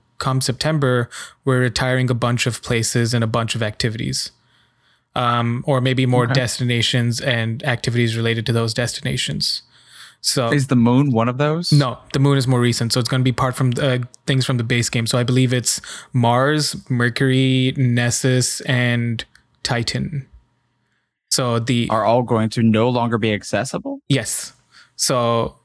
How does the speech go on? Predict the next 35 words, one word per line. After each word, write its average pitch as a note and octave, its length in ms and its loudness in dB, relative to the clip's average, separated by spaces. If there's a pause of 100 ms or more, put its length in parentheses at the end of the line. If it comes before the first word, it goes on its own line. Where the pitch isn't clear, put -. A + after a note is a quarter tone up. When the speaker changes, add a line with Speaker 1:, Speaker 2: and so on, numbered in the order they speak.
(460)
Speaker 1:
they're C3 140 2
giving C3 340 2
you, B2 640 2 (500)
um, A#2 640 -2 (840)
they're B2+ 100 0
giving B2 320 0
us A#2+ 640 -2 (140)
until, B2 520 0
like, A#2 280 -2
September B2 360 -2
twenty-fifth, C3+ 600 -2
I D#3 80 0
think D#3 180 0
it D#3 80 2
was, D#3 200 2
or B2+ 40 0
twenty-fourth B2+ 540 0
that B2+ 160 -2
the C3 340 0
expansion C3+ 480 -2
drops, C#3 480 0 (480)
um, A#2+ 680 0 (420)
to, C3 140 0
like, A2+ 400 -2 (160)
grind B2+ 320 0
out A#2+ 180 -2
all B2 180 2
the A#2 80 -2
things A#2+ 300 0
in A#2+ 60 2
those A#2 200 2
areas B2 360 0
that A#2 180 -4
you B2 60 0
want. C#3 320 -4